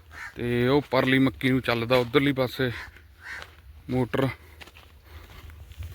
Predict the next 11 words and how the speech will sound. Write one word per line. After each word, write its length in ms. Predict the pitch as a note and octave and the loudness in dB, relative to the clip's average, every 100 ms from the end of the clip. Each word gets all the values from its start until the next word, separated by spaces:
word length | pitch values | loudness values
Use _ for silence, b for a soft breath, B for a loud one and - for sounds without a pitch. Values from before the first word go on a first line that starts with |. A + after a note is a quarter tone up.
| - - - - | -18 -20 -20 -18
ਬਾਕੀ 320 | - - C3 | -14 -4 -4
ਦਿਖਾਉਂਦੇ 480 | A#2+ - A#2+ B2+ B2+ | -4 -6 -2 0 2
ਆ 80 | B2 | 2
ਜੀ 100 | C3 | 0
ਆ 120 | A#2+ | 0
ਕੇ 160 | B2+ B2 - | -2 -6 -4
ਕੰਮਕਾਰ। 720 | B2 C3 A#2 - B2+ B2+ B2+ - B B B B - A2+ - - - - _ - - - - - - - - - B B B B B B B _ A#2+ | 0 0 0 0 2 2 0 -4 B B B B -20 -18 -18 -20 -20 -20 _ -20 -20 -18 -18 -20 -20 -20 -20 -20 B B B B B B B _ 0
ਮਨਾ 280 | B2 B2 | 4 6
ਲੱਗਿਆ 320 | B2+ B2 B2+ B2+ | 4 4 6 8
ਹੋਇਆ 220 | B2+ C3 | 8 6
ਬਾਉਣ, 300 | B2+ C#3 | 6 6